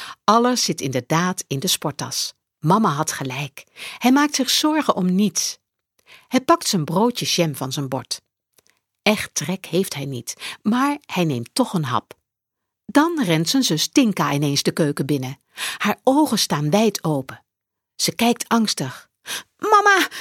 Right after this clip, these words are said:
Tom, kom mee, nu! Stippy beweegt niet meer."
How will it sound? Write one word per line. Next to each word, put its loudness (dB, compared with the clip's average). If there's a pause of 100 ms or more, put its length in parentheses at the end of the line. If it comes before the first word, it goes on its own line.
(120)
Tom, 2
kom 2
mee, 2 (140)
nu! 4 (280)
Stippy 4
beweegt 4
niet 2
meer." 2